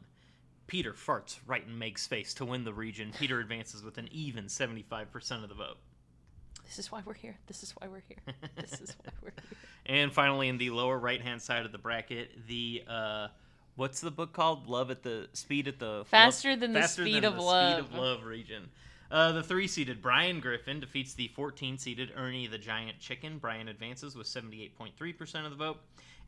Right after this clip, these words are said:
Speaker 1: And in a battle of mother and son, the six-seeded Lois Griffin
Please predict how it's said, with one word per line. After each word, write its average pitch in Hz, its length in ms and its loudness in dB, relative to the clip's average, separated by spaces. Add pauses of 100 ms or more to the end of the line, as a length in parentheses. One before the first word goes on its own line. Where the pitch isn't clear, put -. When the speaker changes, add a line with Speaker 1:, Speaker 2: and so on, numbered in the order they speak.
Speaker 1:
And 156 280 2
in 127 180 -8
a 117 40 -8
battle 127 500 0
of 110 280 -8
mother 135 360 -2
and 143 140 -2
son, 107 340 -4
the 123 80 -8
six-seeded 131 580 -6
Lois 123 300 -2
Griffin 113 360 -6